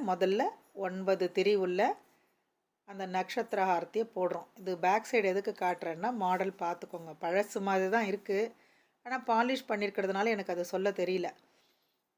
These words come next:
எப்படி இருக்கோ அப்படியே நான் அனுப்புறேன் உங்களுக்கு. ஒன்பது, அதுக்கப்புறம் ஒரு குமிழ், அதுக்கப்புறம் அஞ்சு, இல்ல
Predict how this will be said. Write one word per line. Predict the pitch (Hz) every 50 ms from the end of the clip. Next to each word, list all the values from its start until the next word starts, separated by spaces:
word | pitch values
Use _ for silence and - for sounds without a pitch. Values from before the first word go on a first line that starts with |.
| _
எப்படி | 202 196 _ 226 240 233
இருக்கோ | 220 - - 330 339
அப்படியே | - - 190 196 196
நான் | 190 185 170 165 165
அனுப்புறேன் | 170 180 - - 175 165 156 151
உங்களுக்கு. | 156 151 156 147 - - - - _ - _ _ _ _ _ _ _ _ _ _ _ _ _ _ _ _ -
ஒன்பது, | 175 175 175 175 175 170 165 175 233 254 - -
அதுக்கப்புறம் | - 202 208 202 - 202 190 - - 202 226 226 208
ஒரு | 190 175 170 170 165 160 160 156 156 156 147 - _ _ _ _ _ _
குமிழ், | - 196 190 185 185 190 254 285 - - _ _ _ _ _ _ _ _ _ 196
அதுக்கப்புறம் | 190 185 196 - - 185 - - - 196 240 277 302 240 196 175 - - - 175
அஞ்சு, | 175 180 190 202 202 175 170 175 165 170 196 247 359 - _ _ _ _ _ _ _ _ _ _
இல்ல | 208 196